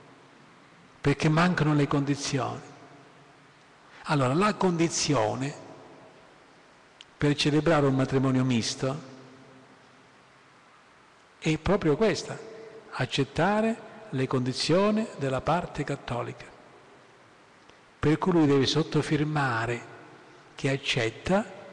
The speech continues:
tutto quello che è. Infatti, quando tu fai il processetto matrimoniale, in una delle domande,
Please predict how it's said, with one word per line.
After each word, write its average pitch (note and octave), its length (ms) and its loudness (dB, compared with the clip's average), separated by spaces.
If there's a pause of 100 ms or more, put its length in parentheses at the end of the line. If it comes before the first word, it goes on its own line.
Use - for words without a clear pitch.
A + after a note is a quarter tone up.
(180)
tutto D3 320 0
quello D3 440 2
che C3 140 -6
è. A3+ 340 -2 (2000)
Infatti, C#3 500 -2
quando D#3 260 0
tu D3 140 0
fai B2+ 480 -4 (300)
il D3 180 2
processetto C3+ 760 -2
matrimoniale, C3+ 1120 -2 (1600)
in F3 240 4
una E3 240 4
delle D3 260 4
domande, B2+ 920 -2